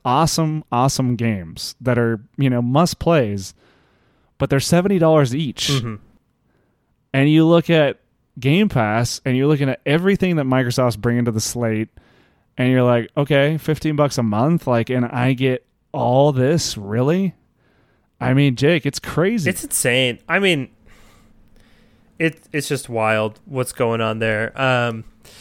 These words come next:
Speaker 2: tons, tons of games, and I think what's really remarkable about what Game Pass is doing is not only are the big day one triple A heavy hitters from Xbox Game Studios coming, but I mean, like, uh,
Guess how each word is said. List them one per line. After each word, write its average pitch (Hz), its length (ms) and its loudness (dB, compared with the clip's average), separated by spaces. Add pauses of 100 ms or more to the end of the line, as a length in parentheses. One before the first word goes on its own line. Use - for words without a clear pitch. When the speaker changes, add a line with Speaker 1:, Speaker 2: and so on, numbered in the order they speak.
(760)
Speaker 2:
tons, 185 520 -2
tons 180 260 -2
of 156 80 -6
games, 127 520 -4
and 135 260 -2
I 139 120 -6
think 220 200 -4
what's - 260 -4
really 131 240 2
remarkable 110 840 -2
about 107 320 -4
what 107 240 -6
Game 113 200 -4
Pass 107 360 -6
is 107 160 -10
doing 107 520 -8
is 113 360 -12
not 135 240 -2
only 131 240 -4
are 120 80 -4
the 117 80 -8
big 113 440 -2 (100)
day 113 220 -4
one 110 240 -6
triple 110 280 -8
A 110 80 -6
heavy 110 260 -6
hitters 107 420 -6
from 104 380 -8 (220)
Xbox - 560 -6
Game 110 180 -6
Studios 113 560 -4
coming, 127 560 -2 (760)
but 156 200 0
I 185 60 -2
mean, 185 240 -4
like, 127 260 0
uh, 98 480 0